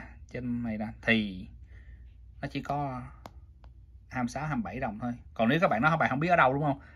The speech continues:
Mình làm lại một lần nữa nè, legwork, đúng không? Leg-, legwork, leg-, à, bảy sáu một ba năm. Bây giờ mình view on target, bấm vô cái món này, và bắt đầu chuyển, chuyển,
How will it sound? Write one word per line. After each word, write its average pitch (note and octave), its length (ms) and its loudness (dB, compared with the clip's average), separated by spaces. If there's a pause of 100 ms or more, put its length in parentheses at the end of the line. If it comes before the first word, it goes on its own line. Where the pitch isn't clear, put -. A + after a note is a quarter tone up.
(180)
Mình A2+ 120 6
làm G#2+ 180 6
lại G#2 120 -2
một A2+ 60 0
lần G#2 160 -2
nữa G#2 140 -4
nè, C#3 120 -2 (120)
legwork, C3+ 420 2
đúng C3+ 100 -2
không? B2 220 -2
Leg-, C#3 100 -4 (280)
legwork, A2+ 420 -4 (500)
leg-, C3+ 100 -2 (380)
à, G#2+ 580 -6
bảy G2+ 140 -8
sáu C#3 220 -6
một B2+ 160 -6
ba A2 80 -2
năm. A2 240 -2 (1000)
Bây A2+ 100 -8
giờ G#2 80 -8
mình G2+ 280 -8 (280)
view B2+ 280 0
on A#2 160 2
target, A2+ 480 -8 (1700)
bấm C#3+ 260 -2
vô C3+ 100 -2
cái C#3 80 -4
món C#3+ 180 -2
này, A2 340 -6 (800)
và - 180 -12
bắt B2 80 -4
đầu A2 120 -2
chuyển, G#2+ 400 -4
chuyển, B2 300 -4